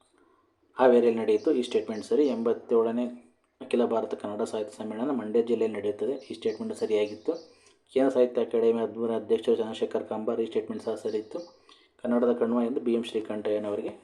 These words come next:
ಕರೆಯುತ್ತಾರೆ. ಓಕೆ, ಈ ಸ್ಟೇಟ್ಮೆಂಟ್ ಸಹ ಸರಿ ಇತ್ತು. ಇನ್ನು ನೆಕ್ಸ್ಟ್ ಕ್ವಶನ್ ನೋಡೋಣ. ನೆಕ್ಸ್ಟ್ ಕ್ವಶನ್ ಏನಿದೆ, ಮಾಸ್ಕೋದಲ್ಲಿ ಆಯೋಜಿಸಲಾದ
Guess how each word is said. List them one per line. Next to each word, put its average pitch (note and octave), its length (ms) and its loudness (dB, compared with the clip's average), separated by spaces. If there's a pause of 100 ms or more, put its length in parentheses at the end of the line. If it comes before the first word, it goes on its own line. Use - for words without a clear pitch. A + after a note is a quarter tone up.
ಕರೆಯುತ್ತಾರೆ. F#2 560 0
ಓಕೆ, - 160 -8
ಈ A2+ 80 -4
ಸ್ಟೇಟ್ಮೆಂಟ್ G2+ 420 -6
ಸಹ - 180 -8 (460)
ಸರಿ A#2 180 2
ಇತ್ತು. - 220 -10 (800)
ಇನ್ನು D3 120 0
ನೆಕ್ಸ್ಟ್ B2 220 -2
ಕ್ವಶನ್ C#3+ 240 -2
ನೋಡೋಣ. C3 240 -6 (1160)
ನೆಕ್ಸ್ಟ್ E3+ 220 0
ಕ್ವಶನ್ C3+ 280 4
ಏನಿದೆ, A#2+ 360 0
ಮಾಸ್ಕೋದಲ್ಲಿ D#3 840 8
ಆಯೋಜಿಸಲಾದ B2 800 4